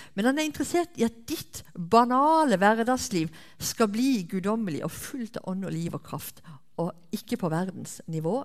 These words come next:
men på Guds nivå i en vanlig hverdag. Jeg må si det til meg selv hele tiden. Når ikke jeg føler for,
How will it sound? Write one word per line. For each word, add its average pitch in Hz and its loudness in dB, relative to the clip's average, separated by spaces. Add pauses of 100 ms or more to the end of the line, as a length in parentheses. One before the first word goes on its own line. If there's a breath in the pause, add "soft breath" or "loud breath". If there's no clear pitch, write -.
men 175 -6
på 165 -10
Guds - -10
nivå 180 -4 (380 loud breath)
i 214 0
en 175 -4
vanlig 165 -6
hverdag. 147 -8 (1900 soft breath)
Jeg 269 2
må 339 -2
si 320 4
det 294 -8
til 262 0
meg 240 2
selv - -2
hele 247 2
tiden. 247 -4 (960 soft breath)
Når 202 -2
ikke - -2
jeg - -2
føler 330 4
for, - -6